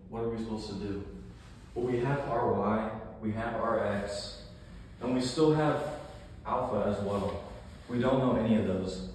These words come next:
but we have these two equations, and we have this equation as well. So that's three equations, three unknowns.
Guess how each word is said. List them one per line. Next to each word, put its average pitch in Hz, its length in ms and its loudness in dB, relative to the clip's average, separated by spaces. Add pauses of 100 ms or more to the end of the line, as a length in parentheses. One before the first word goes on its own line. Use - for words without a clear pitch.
(120)
but 135 300 10
we 120 80 4
have 113 380 2 (420)
these 135 260 4
two 151 200 6
equations, 147 760 0 (140)
and 120 100 -4
we 117 60 0
have 113 180 0
this 120 200 0
equation 104 340 2
as 95 100 -2
well. 98 220 0
So 104 180 -2
that's - 140 0
three 131 260 -2
equations, 110 480 2
three 110 160 -2
unknowns. 98 520 -4